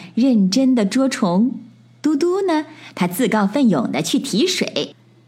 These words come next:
以前两只小松鼠才抬一桶水，现在胖嘟嘟一次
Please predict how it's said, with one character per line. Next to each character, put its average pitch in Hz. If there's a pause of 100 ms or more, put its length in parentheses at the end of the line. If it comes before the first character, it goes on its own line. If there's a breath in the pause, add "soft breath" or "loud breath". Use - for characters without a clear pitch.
(220)
以 160
前 175 (180 loud breath)
两 -
只 392
小 311
松 226
鼠 151
才 170
抬 165
一 294
桶 151
水， 123 (260)
现 190
在 214 (240 loud breath)
胖 220
嘟 190
嘟 202
一 147
次 214